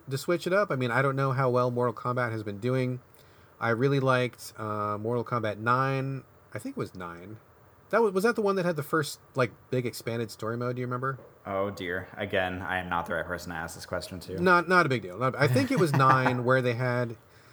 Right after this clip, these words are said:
Speaker 1: like, uh, the, this, the cool story mode that everybody really liked. I thought that was a great game. But I don't want every game to look like Mortal Kombat. And no disrespect to the, the Mortal Kombat folks, but I don't like the way Mortal Kombat really looks. Some of the characters look cool,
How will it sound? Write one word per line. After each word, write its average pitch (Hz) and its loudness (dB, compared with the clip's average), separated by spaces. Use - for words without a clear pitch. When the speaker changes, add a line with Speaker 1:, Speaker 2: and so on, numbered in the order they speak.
Speaker 1:
like, 120 -2
uh, 110 -2
the, 120 -6
this, 135 0
the 139 2
cool 185 4
story 147 4
mode 131 4
that 120 2
everybody 120 2
really 113 2
liked. 113 2
I 113 0
thought 127 2
that 120 0
was 113 -2
a 113 -4
great 107 -2
game. 107 -2
But 190 6
I 233 4
don't 302 0
want 175 2
every 131 2
game 117 0
to 110 -2
look 104 -2
like 123 -2
Mortal 95 -8
Kombat. 98 -8
And 135 0
no 214 4
disrespect 165 -2
to - -6
the, 120 -6
the 113 -8
Mortal 117 -2
Kombat 113 -2
folks, 135 -2
but - -2
I - 2
don't 269 -2
like 147 2
the 143 -6
way 135 2
Mortal 127 0
Kombat 117 -2
really 107 -4
looks. 101 -6
Some 285 2
of 330 6
the 320 2
characters 277 0
look 233 0
cool, 143 0